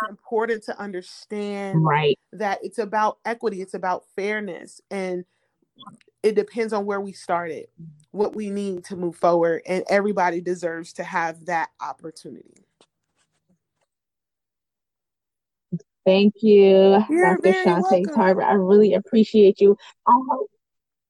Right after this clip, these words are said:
Speaker 2: I hope everyone was inspired today and just honing in on something that just struck me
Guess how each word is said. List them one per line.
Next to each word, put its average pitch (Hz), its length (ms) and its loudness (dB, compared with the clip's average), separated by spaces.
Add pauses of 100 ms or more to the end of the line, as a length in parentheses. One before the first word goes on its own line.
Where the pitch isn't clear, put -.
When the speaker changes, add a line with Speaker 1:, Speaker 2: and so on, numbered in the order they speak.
(540)
Speaker 2:
I 247 100 2
hope - 340 0
everyone 254 540 0
was 226 180 4
inspired 220 720 2
today 214 640 4 (180)
and 190 300 0
just 233 420 0 (180)
honing 214 440 2
in 196 180 2
on 185 120 2
something 190 260 2
that 180 180 4
just 185 240 4 (220)
struck - 440 0
me 190 460 4